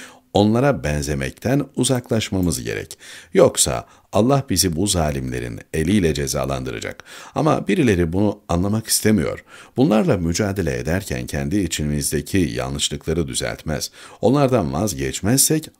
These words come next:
Allah'ın gazabından kurtulamayız. C H P için nasıl bir İslamcılık senaryosu mümkün olabilir diye baktım da buldum sanırım. Oda T V'de Cemil Kılıç yazmış.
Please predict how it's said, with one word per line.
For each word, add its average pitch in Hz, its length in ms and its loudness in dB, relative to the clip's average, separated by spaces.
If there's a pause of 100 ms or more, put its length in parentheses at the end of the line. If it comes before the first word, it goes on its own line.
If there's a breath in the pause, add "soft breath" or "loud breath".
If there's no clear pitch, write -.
(120)
Allah'ın 76 420 0
gazabından 67 680 -2
kurtulamayız. - 840 -6 (380 loud breath)
C 156 180 6
H 202 60 6
P 208 160 6
için 143 320 4
nasıl 131 400 4 (240 soft breath)
bir 117 240 4
İslamcılık 87 640 0
senaryosu 69 580 0
mümkün 67 340 -6
olabilir 65 560 2
diye 62 220 -6
baktım 117 400 0
da 117 160 -2 (420 loud breath)
buldum 226 300 6
sanırım. 67 420 0 (380 loud breath)
Oda 156 240 6
T 104 200 -2
V'de 76 280 0
Cemil 87 320 0
Kılıç 110 380 -4
yazmış. 62 500 -4